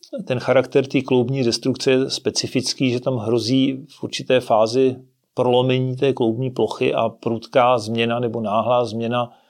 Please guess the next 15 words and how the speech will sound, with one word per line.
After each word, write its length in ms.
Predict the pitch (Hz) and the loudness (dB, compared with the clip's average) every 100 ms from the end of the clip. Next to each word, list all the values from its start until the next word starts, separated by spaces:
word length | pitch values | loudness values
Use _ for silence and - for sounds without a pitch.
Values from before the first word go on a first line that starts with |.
| _ _ _ | _ _ _
jako 220 | 110 - | -4 -4
osového 500 | - - 131 127 127 | -2 2 4 4 2
postavení 580 | 127 - 127 113 123 123 | 0 -2 0 0 -2 -2
toho 240 | 120 131 | 0 0
kloubu, 580 | 131 113 113 113 127 131 - _ _ | 2 2 2 2 0 -2 -14 _ _
která 320 | 110 113 117 | 2 4 2
pakliže 360 | - 110 131 123 | 0 -2 0 2
se 140 | 135 | 2
zachytí 380 | 120 - 123 135 | 0 -2 -4 -4
včas, 460 | - - 117 - | -2 2 2 2
tak 260 | - 117 - | -2 -8 -6
se 120 | - | -2
dá 300 | 107 110 113 - _ _ _ _ _ | 2 2 0 -6 _ _ _ _ _
ještě 280 | - - 117 | -4 2 2
jako 360 | 110 131 110 | 4 2 0